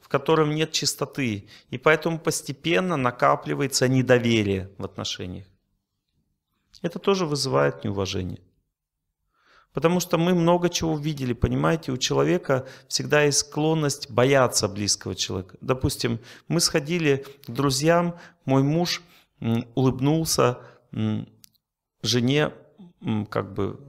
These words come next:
подружки моей, подружки, улыбаться начал. Я пришла домой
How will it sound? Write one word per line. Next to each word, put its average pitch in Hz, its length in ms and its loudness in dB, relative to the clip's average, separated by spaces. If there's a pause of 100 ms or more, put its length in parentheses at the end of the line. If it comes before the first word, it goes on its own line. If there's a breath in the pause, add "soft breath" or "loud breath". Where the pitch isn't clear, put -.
(140)
подружки 123 520 0
моей, 98 300 0
подружки, 107 520 -4
улыбаться 110 520 2
начал. 95 400 -4 (1400)
Я 135 160 4
пришла 139 380 2
домой 160 480 0